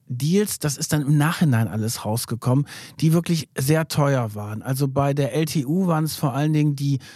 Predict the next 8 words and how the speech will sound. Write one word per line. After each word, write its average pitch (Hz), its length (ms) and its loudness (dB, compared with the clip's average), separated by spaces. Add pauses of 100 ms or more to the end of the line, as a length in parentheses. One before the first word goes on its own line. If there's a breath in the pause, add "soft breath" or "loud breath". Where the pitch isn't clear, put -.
sehr 143 220 0
teuren 151 400 2
Piloten, 156 720 0
weil 139 100 2
man 139 220 2
hat 143 180 0
dort 139 460 -2
die 135 220 0